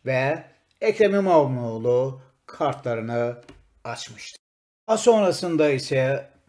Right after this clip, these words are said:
Meral Hanım'ın her iki başkan için mavi boncuk siparişi verdiği gözlerden kaçmıyordu.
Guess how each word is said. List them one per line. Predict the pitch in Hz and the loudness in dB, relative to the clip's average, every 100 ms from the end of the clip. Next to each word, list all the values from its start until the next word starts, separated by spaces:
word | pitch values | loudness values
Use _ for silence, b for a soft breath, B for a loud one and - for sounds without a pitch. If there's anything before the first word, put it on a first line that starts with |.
| _ 139 | _ -6
Meral | 156 170 160 | 0 2 4
Hanım'ın | 147 131 131 143 160 151 b b | 4 2 -2 -2 -4 -8 b b
her | - 160 | 2 2
iki | 180 202 | 6 4
başkan | 190 - 202 202 | 4 2 2 2
için | 202 202 202 196 - b b | 2 2 2 -2 -10 b b
mavi | 120 135 139 160 202 | -6 -2 2 4 6
boncuk | 208 202 202 | 4 4 -2
siparişi | - 170 196 - 208 | -4 2 2 2 4
verdiği | 196 190 175 185 190 175 - _ _ _ - | 4 4 4 4 4 2 -4 _ _ _ -6
gözlerden | 143 135 120 123 107 120 117 117 - _ _ | -4 -2 -4 -4 -4 -4 -6 -10 -16 _ _
kaçmıyordu. | - - - - 127 101 90 90 | -6 -4 -4 -6 -8 -10 -12 -18